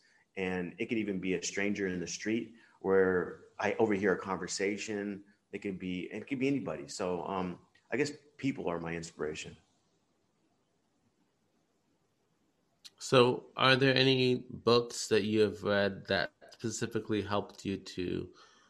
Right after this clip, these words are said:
Speaker 2: hone your sales skills, your people skills, skills that are needed in the current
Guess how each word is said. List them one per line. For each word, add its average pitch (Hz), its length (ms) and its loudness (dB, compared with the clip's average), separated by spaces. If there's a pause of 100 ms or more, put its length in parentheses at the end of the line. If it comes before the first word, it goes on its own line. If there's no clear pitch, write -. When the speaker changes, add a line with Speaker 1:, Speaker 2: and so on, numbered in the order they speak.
(120)
Speaker 2:
hone 107 420 2
your 87 280 0
sales 110 680 2
skills, 104 640 2
your 87 120 -2
people 110 580 -4
skills, 95 880 -2
skills 110 680 2
that 98 160 0
are 92 120 0
needed 98 500 -2 (380)
in 98 240 0
the 92 60 -4
current 92 520 -2